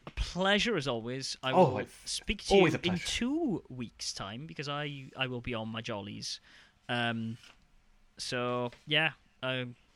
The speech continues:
Speaker 2: Yeah, I'll get
Speaker 1: everyone
Speaker 2: playing
Speaker 1: out
Speaker 2: some
Speaker 1: there.
Speaker 2: games. Yeah.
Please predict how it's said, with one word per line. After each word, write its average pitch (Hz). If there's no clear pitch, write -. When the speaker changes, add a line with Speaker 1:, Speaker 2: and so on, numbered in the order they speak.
Speaker 2:
Yeah, 147
I'll 147
get 196
Speaker 1:
everyone 127
Speaker 2:
playing 180
Speaker 1:
out 175
Speaker 2:
some -
Speaker 1:
there. 165
Speaker 2:
games. 185
Yeah. 160